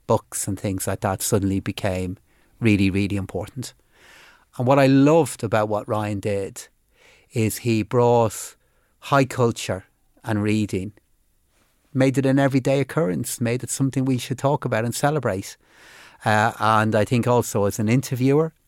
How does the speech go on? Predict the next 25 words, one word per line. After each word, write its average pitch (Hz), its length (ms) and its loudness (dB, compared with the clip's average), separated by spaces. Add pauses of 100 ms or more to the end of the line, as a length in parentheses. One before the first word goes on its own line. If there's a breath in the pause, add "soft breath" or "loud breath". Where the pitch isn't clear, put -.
(120)
uh, 98 240 0
he 107 400 -4
managed 113 480 -2
to 101 80 -6
find, 101 640 -2
uh, 98 220 -2 (680 soft breath)
the - 80 -20
kind 107 160 -2
of 98 60 -2
the - 60 -10
spark 110 460 0
in 104 80 -2
the 104 100 -2
ordinary 117 480 -2 (480)
and 107 100 -6
do 101 120 -2
that 101 140 0
really 101 200 -2
well. 104 300 -2 (960 soft breath)
And 104 220 2
when 113 180 4
I 107 140 4
saw 117 500 4
what 101 300 0
unfolded, 135 880 0